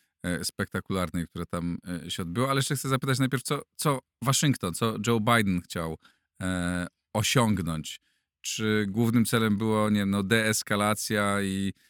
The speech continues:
jakby w-, nawiązanie, e, obniżenie trochę napięcia militarnego i, em, i czy cokolwiek poza tym, że nawiązano kontakt, rozumiem, odnowiono komunikację, to czy w kwestii najważniejszej, czyli potencjalnej agresji na Tajwan,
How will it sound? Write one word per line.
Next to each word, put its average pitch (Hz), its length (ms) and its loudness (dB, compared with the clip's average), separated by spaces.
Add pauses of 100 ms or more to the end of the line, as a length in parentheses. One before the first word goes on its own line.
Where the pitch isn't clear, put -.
(380)
jakby 90 320 -6
w-, - 280 -12
nawiązanie, 104 920 2 (420)
e, - 40 -10
obniżenie 110 580 2
trochę 107 240 0
napięcia 107 460 2
militarnego 104 960 2
i, 98 360 -4 (640)
em, 95 480 -4 (160)
i - 40 -8
czy 120 140 -2
cokolwiek 123 460 0 (280)
poza 131 300 4
tym, 117 160 2
że 113 80 4
nawiązano 110 600 2 (280)
kontakt, 101 440 -2
rozumiem, 98 300 -2
odnowiono 110 560 2
komunikację, 104 720 0
to - 100 -12
czy 95 140 -10
w - 80 -14
kwestii 98 600 -2 (360)
najważniejszej, 101 800 2
czyli 85 260 -8
potencjalnej 92 720 -4
agresji 90 440 -4
na 87 140 -2
Tajwan, 90 520 -4